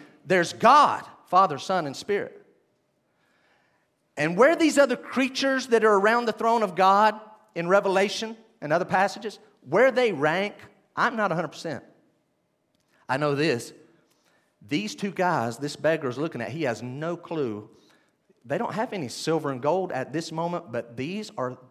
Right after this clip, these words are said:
I mean, they're two of the all-time most powerful people who've ever lived. I mean, at the top of the top of the list.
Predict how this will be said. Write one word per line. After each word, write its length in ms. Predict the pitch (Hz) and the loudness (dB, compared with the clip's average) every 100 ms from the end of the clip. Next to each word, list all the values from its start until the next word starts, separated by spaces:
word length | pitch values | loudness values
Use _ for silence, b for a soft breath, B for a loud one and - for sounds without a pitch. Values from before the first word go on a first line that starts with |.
| _ | _
I 80 | - | -10
mean, 240 | 220 156 120 | -6 -6 -4
they're 140 | 190 | -4
two 300 | - - 151 | -4 -10 -8
of 140 | 123 | -8
the 180 | 123 123 - | -8 -8 -4
all-time 720 | 139 165 - 151 120 98 110 b b b | -4 -4 -8 -10 -8 -10 -16 b b b
most 340 | 107 120 110 - | -8 -8 -8 -8
powerful 360 | 135 131 - | -4 -4 -8
people 420 | - 123 - - _ _ _ _ _ _ _ | -14 -14 -14 -20 _ _ _ _ _ _ _
who've 140 | 117 | -4
ever 140 | 120 | -2
lived. 180 | 123 117 B B - | -2 -6 B B -6
I 100 | 143 | -4
mean, 160 | 156 | -2
at 160 | 135 139 | -4 -4
the 100 | 117 | -8
top 380 | - 160 156 156 | -8 0 0 0
of 80 | 123 | -8
the 80 | |
top 320 | 120 143 127 117 | -6 -4 -2 -4
of 80 | |
the 80 | 110 | -8
list. 480 | 107 101 76 - - | -8 -8 -10 -16 -20